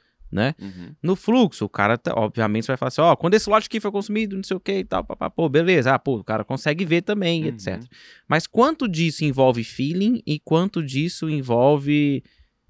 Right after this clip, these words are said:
Speaker 2: A técnica.
Speaker 1: técnica?
Speaker 2: Então, ó, Vascão, assim, dentro do fluxo, a gente tem dois tipos de movimento. A gente tem o movimento de exaustão e o movimento de absorção.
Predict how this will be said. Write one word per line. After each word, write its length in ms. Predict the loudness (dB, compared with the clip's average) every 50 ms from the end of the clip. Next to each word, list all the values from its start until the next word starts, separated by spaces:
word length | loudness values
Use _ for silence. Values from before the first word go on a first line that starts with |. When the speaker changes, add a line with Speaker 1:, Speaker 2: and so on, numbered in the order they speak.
| -20 -20 -20 -20 -20 -20 -20 -16
Speaker 2:
A 140 | -8 -8 -8
técnica. 320 | -8 -6 -4 -4 -4 0 2
Speaker 1:
técnica? 600 | 2 2 0 -2 -6 -6 -6 -6 -8 -14 -12 -12
Speaker 2:
Então, 300 | -12 -10 -4 -2 0 0
ó, 120 | 2 0 0
Vascão, 400 | 0 -2 -4 -2 -4 -6 -8 -8 -12 _ _ _ _ _ _
assim, 280 | -2 -2 -2 -2 -4 -4
dentro 380 | -4 -4 -4 -4 -6 -8 -8 -8
do 120 | -8 -10
fluxo, 500 | -10 -10 -10 -10 -10 -10 -12 -14 -10 -6
a 80 | -6 -6
gente 320 | -6 -6 -10 -10 -12 -14
tem 220 | -12 -10 -10 -8 -6
dois 240 | -4 -4 -4 -4 -6
tipos 280 | -8 -10 -10 -10 -10
de 80 | -10 -8
movimento. 600 | -8 -8 -10 -10 -10 -8 -8 -8 -8 -10 -10 -12
A 60 | -12
gente 260 | -10 -10 -12 -12 -12
tem 100 | -10 -10
o 20 | -8
movimento 500 | -8 -10 -10 -10 -10 -10 -10 -12 -14 -10
de 100 | -8 -8
exaustão 680 | -6 -4 -6 -6 -6 -8 _ -8 -6 -6 -6 -8 -12 _ _ _ -10
e 180 | -6 -6 -4 -4
o 60 | -4
movimento 920 | -6 -6 -8 -10 -8 -10 -8 -8 -6 -6 -8 -10 -10 -10 -10 -10 -10 -10
de 260 | -10 -8 -8 -6 -4 0
absorção. 720 | 0 0 0 0 -4 -10 -10 -10 -10 -10 -10 -10 -10 -10 -12